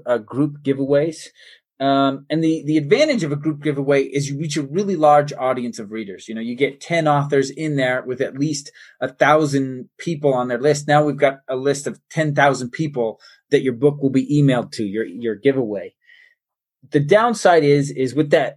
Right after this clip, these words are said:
you can, your book can get lost in the volume because people are gonna be sent to a page where they can scroll through, you know, these ten books and then pick, you know, a couple that they're interested in. Um,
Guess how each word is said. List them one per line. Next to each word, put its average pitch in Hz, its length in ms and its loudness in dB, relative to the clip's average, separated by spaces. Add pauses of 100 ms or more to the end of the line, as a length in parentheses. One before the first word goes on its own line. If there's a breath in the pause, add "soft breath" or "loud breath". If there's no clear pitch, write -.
(120)
you 139 160 -4
can, 139 260 -4
your 127 320 -2
book 165 340 0
can 151 200 0
get 143 180 2
lost 127 380 -2
in 131 160 -4
the 120 80 -4
volume 123 680 2
because 139 300 -2
people 151 260 0
are 143 40 4
gonna 135 120 -2
be 123 80 -4
sent 143 240 -4
to 131 80 -8
a 110 40 -8
page 147 300 2
where 120 120 -4
they 120 100 -2
can 113 160 -6
scroll 139 380 0
through, 127 260 -2 (240 loud breath)
you 151 80 -8
know, 139 100 0
these 143 220 0
ten 151 300 0
books 185 400 2 (320 loud breath)
and 220 100 0
then 196 140 0
pick, 180 340 -2
you 185 80 -2
know, 151 120 4
a 143 60 -2
couple 147 340 2
that 147 120 4
they're 147 140 4
interested 151 460 -8
in. 85 100 -20 (720)
Um, 104 320 -6